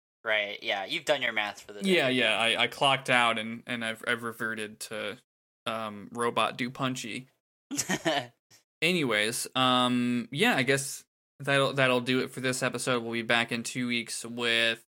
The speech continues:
Speaker 2: episode twenty, and I'm stoked, stoked on that. Chris, where could people find you on the internet?
Speaker 1: You can find me on Twitter at Topher Disgrace. I will briefly plug, uh, Movie Club, 'cause just last night we recorded an,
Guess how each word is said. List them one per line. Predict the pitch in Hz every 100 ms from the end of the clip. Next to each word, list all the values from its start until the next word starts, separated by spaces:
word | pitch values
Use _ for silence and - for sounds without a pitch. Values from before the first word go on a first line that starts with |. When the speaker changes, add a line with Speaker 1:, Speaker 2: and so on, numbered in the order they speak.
| _
Speaker 2:
episode | 110 120 123 117
twenty, | - 214 233 214 190 _ _ _ _ _ _ _ -
and | 120 117
I'm | 117 117
stoked, | 113 - 131 127 - - - _ _ _ -
stoked | - 151 151
on | 151 151
that. | 160 135 -
Chris, | - 160 151
where | 156
could | 151 151
people | 139 143
find | 139 147 151 143
you | 135 127 123 - _ _ _ -
on | 170
the | 180 180
internet? | 285 - 104 - - _ _ _ - _
Speaker 1:
You | 170
can | 190 170
find | 151 139 135 120
me | 120 113
on | 107 104
Twitter | - 160 156 151 147
at | 151 147 131 -
Topher | 135 123 123
Disgrace. | 110 107 - 135 139 131 - - _ _
I | 135
will | 127 117
briefly | - 160 175 156 143
plug, | - 143 127 - _
uh, | 120 117 113 104
Movie | 139 147 147
Club, | - 151 143
'cause | - 135 117 - -
just | 131 123 - -
last | 107 120 120 -
night | 123 120 - 117
we | 113
recorded | 110 - 117 113 110
an, | 113